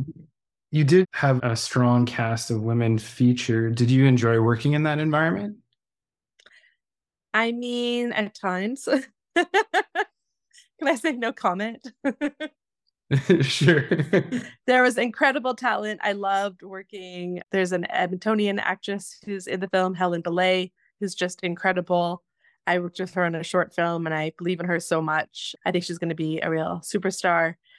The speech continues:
Speaker 2: And this is her first feature project, which is a big leap, and it's a very different style of acting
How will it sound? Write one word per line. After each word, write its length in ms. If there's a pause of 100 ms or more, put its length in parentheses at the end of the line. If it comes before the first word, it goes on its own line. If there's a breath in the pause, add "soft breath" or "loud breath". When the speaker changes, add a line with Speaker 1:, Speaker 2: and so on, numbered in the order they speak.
(140)
Speaker 2:
And 80
this 140
is 100
her 180
first 440
feature 260
project, 480 (240)
which 160
is 140
a 60
big 220 (120)
leap, 200
and 120
it's 120
a 40
very 260 (160)
different 280
style 220
of 80
acting 680